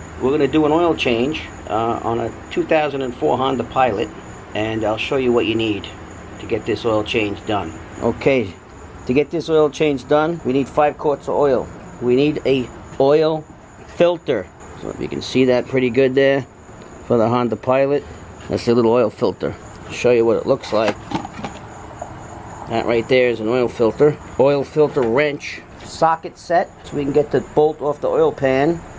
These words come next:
Ramps to put the car up. Right there, you're gonna put the old oil in, let it drain out of the oil pan. And I'm gonna use this wood to put underneath these ramps because the driveway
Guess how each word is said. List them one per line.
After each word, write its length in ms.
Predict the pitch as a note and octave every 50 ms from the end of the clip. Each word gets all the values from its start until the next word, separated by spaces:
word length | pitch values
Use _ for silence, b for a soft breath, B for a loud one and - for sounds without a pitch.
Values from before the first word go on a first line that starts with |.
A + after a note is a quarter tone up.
| - - -
Ramps 460 | G2+ G#2+ C3+ D#3 E3 E3 D#3 D#3 - -
to 100 | - -
put 240 | - - - -
the 80 | - -
car 400 | - - D#3 E3 E3 D#3 C#3+ B2
up. 160 | C3 D3 - - - - - -
Right 220 | A#2+ C3+ C3 B2+ -
there, 240 | D3 D3 D3 D3 C#3
you're 100 | A#2+ C#3
gonna 140 | C#3 C3+
put 260 | C3 C3 - D3+ - -
the 160 | C#3 C3 C3+
old 180 | C#3 C#3+ C#3
oil 320 | C#3+ D3 D#3+ D#3+ D#3 D3 C#3
in, 280 | C#3 C#3 D3+ E3+ E3 D#3+ -
let 140 | - C3+ C3+
it 80 | B2 A#2
drain 260 | - C#3+ C#3+ C#3+ C#3+
out 120 | C#3+ C#3 C#3
of 80 | C3+
the 120 | B2 C3 C#3
oil 160 | C3+ B2+ A#2+
pan. 380 | A#2 - B2+ A#2 A#2+ B2+ D3+ C#3+ - - - -
And 160 | A#2 A#2+ B2 C3
I'm 100 | C3 C3
gonna 120 | C#3 C3+
use 300 | C3+ C3+ D3 D3+ D3 -
this 280 | - C#3 B2 - - -
wood 260 | C3 D#3 D#3+ D#3 C3 B2+
to 60 | B2+
put 260 | - - C#3 B2+ -
underneath 640 | C#3 D3 C3+ C#3 C3 C#3+ D#3+ D#3 D#3 - - - -
these 260 | A#2 C3+ D#3 E3 D#3
ramps 520 | E3+ E3+ E3+ D#3 C3+ C3 C3 - - - - - - - - - - - - - - - - -
because 340 | A2 G#2+ - C#3 B2 -
the 140 | - - A#2+
driveway 840 | G#2+ A2 B2 C3 C#3 D3+ D#3+ E3 D3 B2 B2 A#2+ A#2 A2+ A2+ A#2